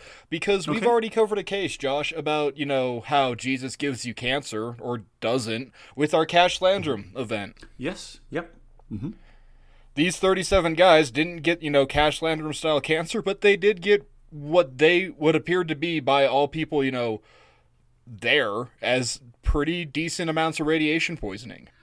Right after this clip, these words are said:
Speaker 2: I mean, it would make yeah, it would make just as much sense as, as anything else. Um, it is, it, it, it is, it is also kinda weird that, yeah, like, as they were,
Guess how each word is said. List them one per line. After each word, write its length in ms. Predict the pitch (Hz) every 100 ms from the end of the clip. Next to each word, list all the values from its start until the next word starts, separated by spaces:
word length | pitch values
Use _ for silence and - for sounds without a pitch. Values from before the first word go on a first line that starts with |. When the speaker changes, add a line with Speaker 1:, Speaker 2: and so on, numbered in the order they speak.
| _ _
Speaker 2:
I 100 | -
mean, 440 | 151 160 170 160 147
it 280 | - 160 156 - _ - 151
would 180 | 143
make 300 | 127 151 143 _ _ _ _ _ _ -
yeah, 180 | 156 170
it 80 | 135
would 160 | 147
make 180 | 139 143
just 240 | 120 135 -
as 120 | 139
much 280 | 139 135 - -
sense 420 | - 120 113 113
as, 380 | 117 107 110 -
as 340 | - 104 104 -
anything 380 | 110 110 - 139
else. 400 | 95 95 - - -
Um, 460 | 110 101 95 92 - - - -
it 160 | 156 165
is, 220 | 196 185
it, 100 | 170
it, 320 | 165 160 160
it 60 | 165
is, 360 | 220 - - - - - - _ - - - _ _ - _ _
it 120 | 165
is 120 | 165
also 220 | 185 185 -
kinda 220 | 160 135
weird 260 | 127 117
that, 140 | 110 117
yeah, 160 | 131
like, 200 | 113 113
as 280 | 117 127 131
they 80 | 139
were, 340 | 123 117 107